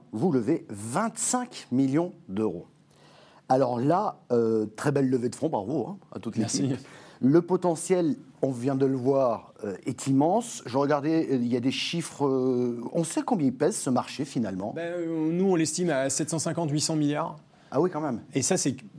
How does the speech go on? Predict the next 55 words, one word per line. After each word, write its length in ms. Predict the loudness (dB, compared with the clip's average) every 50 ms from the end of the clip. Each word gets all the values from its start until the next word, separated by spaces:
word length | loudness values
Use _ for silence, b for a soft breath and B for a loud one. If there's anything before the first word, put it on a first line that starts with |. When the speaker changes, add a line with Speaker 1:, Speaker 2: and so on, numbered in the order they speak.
| -14 -6 0
Speaker 2:
le 120 | 2 2 4
retail 280 | 4 2 2 2 2
est 40 | 2
beaucoup 220 | 2 0 0 -2
plus 120 | 0 0 2
gros, 140 | 4 4 4
mais 140 | 2 2
ça, 160 | 0 0 0 0
c'est 140 | 0 0
vraiment 260 | 0 0 0 0 2 2
la 280 | 4 4 4 4 2
partie 300 | 2 0 -2 -4 -4 -4
que 100 | 0 0
nous, 140 | 2 2 2
on 100 | 2 2
adresse, 320 | 0 0 0 -2 -2 -2 -2
mais 120 | -2 0
ça 140 | 0 -2 -2
fait 120 | -2 -4
un, 200 | -2 -2 -2 -2
un 120 | -2 -2 -4
beau 140 | -2 -2 -2
marché. 280 | -2 -4 -6 -10 -14 -14 -14 -10
Speaker 1:
Ah 100 | -4 -2
oui, 80 | 0 2
oui, 100 | 2 0
effectivement, 500 | 0 -2 -8 -12 -8 -6 -4 -2 -4 -4
effectivement. 520 | -6 -10 -12 -14 -10 -6 -4 -4 -4 -4 B B B B B B
Alors, 300 | 2 2 4 2 0 -4 -12 -14 _ -2
aujourd'hui, 320 | 0 2 2 2 0 0 -2
cette 180 | 0 0 0
nouvelle 240 | 2 2 2 4 4
levée 340 | 4 2 2 4 2 2 2
de 120 | 0 -2 -4
fonds, 280 | -2 0 -2 -2 -2 B B B B B B
destinée 380 | -2 -2 0 0 0 2 2 2
à 40 |
quoi ? 300 | 2 2 0 0 0 -2 -6 -8
À 80 | -4
développer 360 | -2 -2 0 0 0 2 2
le 60 | 2 2
réseau, 520 | 2 0 0 2 4 4 4 2 0 -2 B B B B B B B 2
euh, 280 | 4 4 6 6 4 2 2
à 100 | 0 2
développer 440 | 2 2 4 4 2 2 2 2 2
le 100 | 2 2
nombre 260 | 2 2 0 0 0
de 60 | -2
références. 800 | 0 0 -2 -2 0 -2 0 2 2 2 2 0 -2 -6 -6 -2
Quelle 160 | 0 0 2
est 20 | 2
la 80 | 0
feuille 160 | 0 -2 -2
de 60 | 0 0
route ? 400 | -2 -2 -4 -6 -10 -16 -16